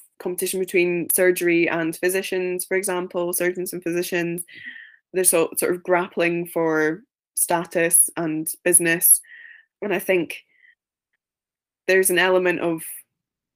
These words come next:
obviously there's a h-, hierarchy of disciplines within surgery today as well. You get orthopedics, which are,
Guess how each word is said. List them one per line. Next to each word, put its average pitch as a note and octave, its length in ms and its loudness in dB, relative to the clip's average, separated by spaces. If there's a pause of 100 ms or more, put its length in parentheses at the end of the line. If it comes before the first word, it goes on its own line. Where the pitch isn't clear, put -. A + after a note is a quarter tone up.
(160)
obviously F#3 520 -2
there's F3 180 0
a A#2+ 140 2
h-, - 40 -10 (340)
hierarchy F3 640 4
of E3 100 -2
disciplines D#3 800 -2 (140)
within D#3 580 0
surgery D#3 460 0
today D3+ 400 -4
as D3+ 260 -4
well. D#3+ 360 -4 (360)
You D#3 140 4
get D#3+ 240 4 (220)
orthopedics, E3+ 760 0
which - 220 -2
are, D#3 280 2